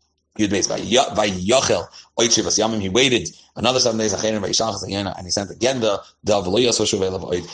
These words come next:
and he did not return to him again. So Rashi, by Yochel, who Lashon, Vayachel. It's the same lashon of waiting. However, the inflection is a different one over here. El Shazel lashon Vayipoel.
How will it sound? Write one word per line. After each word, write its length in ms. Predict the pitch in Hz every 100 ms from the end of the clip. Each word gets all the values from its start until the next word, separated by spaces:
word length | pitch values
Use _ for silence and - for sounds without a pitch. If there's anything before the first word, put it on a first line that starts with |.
| - -
and 80 |
he 20 | 85
did 100 | 85
not 140 | 107
return 260 | 98 95 92
to 100 | 85
him 160 | 87 _ _
again. 260 | 82 90 - - -
So 100 | 92
Rashi, 340 | 92 95 113
by 120 | 95
Yochel, 520 | 92 113 127 165 185 - _ -
who 280 | - 123 117
Lashon, 440 | 131 151 131 120 - _ -
Vayachel. 760 | 104 107 101 - 110 147 160 - _ -
It's 80 | 104
the 60 |
same 180 | 104 180
lashon 260 | 156 135 123
of 80 | 107
waiting. 340 | 156 208 139
However, 440 | 123 151 151 135 - -
the 60 |
inflection 380 | 104 120 165 156
is 80 | 120
a 60 | 120
different 200 | - 98
one 100 | 90
over 100 | 92
here. 80 | -
El 120 | 110
Shazel 320 | 104 107 156
lashon 220 | 151 131
Vayipoel. 800 | 113 123 123 123 107 - 95 101